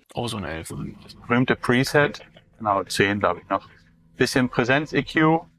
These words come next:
Speaker 2: Ganz bisschen, also wirklich, äh, homöopathisch nur für mich zum Wissen, dass da ein
Speaker 1: Ja.
Speaker 2: bisschen was passiert. Und so ein, einfach, äh, da passiert auch nicht viel. Die Modern-Version von dem Limiter.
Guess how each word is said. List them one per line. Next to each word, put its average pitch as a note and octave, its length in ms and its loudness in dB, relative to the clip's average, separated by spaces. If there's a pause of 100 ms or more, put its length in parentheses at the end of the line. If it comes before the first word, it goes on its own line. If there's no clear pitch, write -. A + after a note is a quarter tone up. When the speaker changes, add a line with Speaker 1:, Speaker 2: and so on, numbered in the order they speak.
(1400)
Speaker 2:
Ganz B2+ 300 0
bisschen, B2 380 2
also B2 180 0 (160)
wirklich, - 500 -2
äh, - 140 -14 (300)
homöopathisch C#3 760 2
nur C3 120 4
für B2+ 160 0
mich B2 260 0
zum A#2 220 2
Wissen, A#2 240 2
dass A#2 180 0
da A2 160 0
ein G#2+ 160 -4 (380)
Speaker 1:
Ja. D3 260 4 (600)
Speaker 2:
bisschen A#2+ 220 4
was A#2+ 120 2
passiert. E3 360 0 (340)
Und A#2 200 2
so A2 120 4
ein, G2 440 0 (120)
einfach, - 320 -12
äh, - 80 -14 (640)
da G2 80 0
passiert - 300 -4
auch F#2+ 80 0
nicht F#2+ 160 -4
viel. - 240 -20 (100)
Die - 60 -20
Modern-Version G2 720 -2
von G2 180 -2
dem G2 120 0
Limiter. F#2+ 500 -4